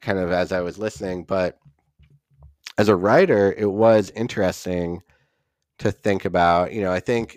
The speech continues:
as a lot of the advice you hear as a writer is very mechanical. It's all about, like, how to structure the movie or the script,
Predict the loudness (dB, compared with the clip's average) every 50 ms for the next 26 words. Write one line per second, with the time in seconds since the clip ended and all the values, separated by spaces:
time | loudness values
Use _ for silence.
0 | _ -12 -12 -12 -12 -12 _ _ _ _ _ _ _ -12 -6 -2 0 2 2 2
1 | 2 2 0 0 2 2 2 2 2 0 -2 -6 -6 -4 -2 -2 -2 -2 -2 -4
2 | -4 -2 0 0 0 0 0 -2 -4 -4 -6 -10 _ _ _ _ _ _ _ _
3 | _ _ _ _ _ _ _ _ -14 -8 -8 -6 -2 2 2 4 4 2 0 -2
4 | -4 -4 -2 0 0 0 -2 -4 -8 -10 -10 -10 -12 -16 _ _ _ _ _ _
5 | _ _ -18 -18 _ -2 0 0 0 0 -2 0 2 4 4 4 4 4 4 4
6 | 4 2 0 -2 -4 -6 -6 -6 -8 -10 -14 _ _ _ _ _ _ _ _ _
7 | _ _ _ _ _ _ _ _ _ _ _ _ _ -14 -6 0 2 2 4 2
8 | 2 -2 -2 2 2 2 2 0 2 4 4 4 4 2 2 2 2 2 2 0
9 | -2 -2 -2 -4 -4 -6 -4 -2 -2 -2 -2 -6 -10 -8 -2 0 0 0 0 _
10 | _ _